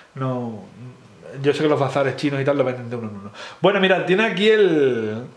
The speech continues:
el loguito de Kaeruen, aquí arriba pone Kaeru, abajo pone En, no lo va a leer nadie, es una publicidad excesivamente sin, disimulada. Y esta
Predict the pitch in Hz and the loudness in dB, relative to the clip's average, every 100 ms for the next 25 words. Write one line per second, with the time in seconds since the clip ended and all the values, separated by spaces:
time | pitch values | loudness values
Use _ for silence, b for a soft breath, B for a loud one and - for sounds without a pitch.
0 | - - - 156 147 147 139 135 131 131 | -20 -20 -2 0 2 2 0 2 2 2
1 | 151 170 165 143 139 127 135 139 143 160 | 2 2 2 2 0 4 4 4 2 0
2 | 202 - - 110 123 123 127 123 123 131 | -8 -12 -12 -4 -2 0 0 0 0 2
3 | 127 135 123 113 117 120 120 - 143 196 | 2 2 -2 -4 -4 -6 -6 -4 -4 -4
4 | - - 135 123 123 127 127 131 160 170 | -10 -8 -2 2 2 2 2 0 -2 0
5 | 190 156 135 127 127 117 131 131 - 147 | 2 0 -2 -2 -4 0 0 0 -2 -10
6 | - - 135 143 135 135 127 147 151 147 | -8 -6 0 2 0 -2 -4 -6 -10 -14
7 | 156 B B B 143 135 151 165 170 190 | -18 B B B -8 -4 0 4 4 2
8 | B B B B - 160 208 - - 175 | B B B B 0 2 2 0 0 0
9 | - | 0